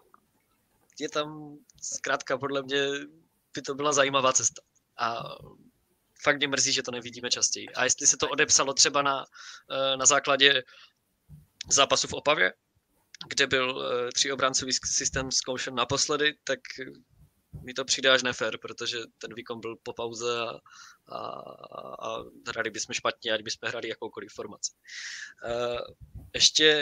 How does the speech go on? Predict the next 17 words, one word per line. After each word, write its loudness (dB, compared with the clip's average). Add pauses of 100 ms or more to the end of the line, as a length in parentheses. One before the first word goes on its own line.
(540)
jednu -4
kratoučkou 0
poznámku -2
k -14
Ondrovi -4
Chvijovi -2
a 4
vlastně -2
k -20
ce-, -2 (300)
k -20
celé -2
situaci -6
v -16
útoku. -12 (720)
Eh, -4 (1900)
od, 0